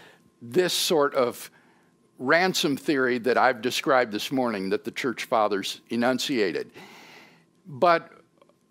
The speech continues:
the idea that they themselves meant it merely metaphorically,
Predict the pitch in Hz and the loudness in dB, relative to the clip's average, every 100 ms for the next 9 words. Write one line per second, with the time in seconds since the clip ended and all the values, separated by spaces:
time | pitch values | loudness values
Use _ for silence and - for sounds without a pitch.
0 | _ _ _ - 165 185 247 262 220 151 | _ _ _ -4 2 4 4 2 0 0
1 | 135 127 208 233 175 143 - 208 214 196 | 0 2 4 4 0 0 0 2 4 4
2 | 131 104 113 123 117 104 101 135 143 127 | 2 -2 -2 0 2 0 0 2 2 2
3 | 113 120 113 - - 139 135 131 123 95 | 2 2 0 -2 -2 0 0 -2 -2 -2
4 | 85 | -2